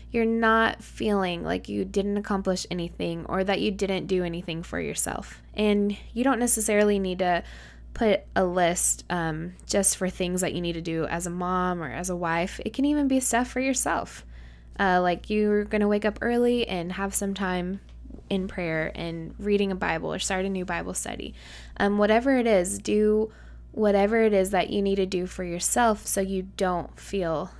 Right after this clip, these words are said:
that mom burnout that we were talking about. Because the truth is, no one is perfect. And trying to get everything done on your master list in one day is very, very hard. I'm not saying it's impossible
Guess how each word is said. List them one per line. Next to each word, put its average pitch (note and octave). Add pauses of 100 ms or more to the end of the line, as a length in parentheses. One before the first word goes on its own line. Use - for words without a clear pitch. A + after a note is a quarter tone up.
(100)
that E3 (140)
mom F3
burnout E3
that -
we F#3
were F3+
talking F3+
about. - (380)
Because A#3+
the A#3
truth C#4+
is, A#3+ (300)
no A#3
one A#3+
is G#3
perfect. - (160)
And -
trying C4
to C4+
get C4 (200)
everything A#3+
done F#3+
on F#3+
your E3+
master E3+
list G#3
in F#3
one F3+
day F#3+ (600)
is A#3 (560)
very, A3+
very F#3
hard. -
I'm G#3+
not A#3+
saying C#4
it's C4
impossible G#3